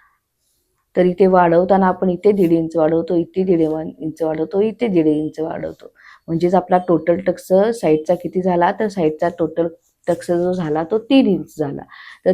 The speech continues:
तीन इंचचा निम्मा भाग घ्यायचा आहे. तर इथे तीन इंचचा निम्मा जितका येईल तर दीड इंच येणार आहे. तर दीड इंचावरती इथे एक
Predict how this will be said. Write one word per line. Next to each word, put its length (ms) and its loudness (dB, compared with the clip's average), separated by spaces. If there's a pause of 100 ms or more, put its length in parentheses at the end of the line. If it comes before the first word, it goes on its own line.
(100)
तीन 180 4
इंचचा 460 2
निम्मा 340 2
भाग 220 -2
घ्यायचा 380 -2
आहे. 280 -2 (600)
तर 100 6
इथे 220 4 (120)
तीन 160 2
इंचचा 380 0
निम्मा 320 0
जितका 380 -2
येईल 300 0
तर 60 0
दीड 260 4
इंच 300 2
येणार 300 0
आहे. 200 -2
तर 120 -2
दीड 260 0
इंचावरती 560 0
इथे 180 -4
एक 100 -8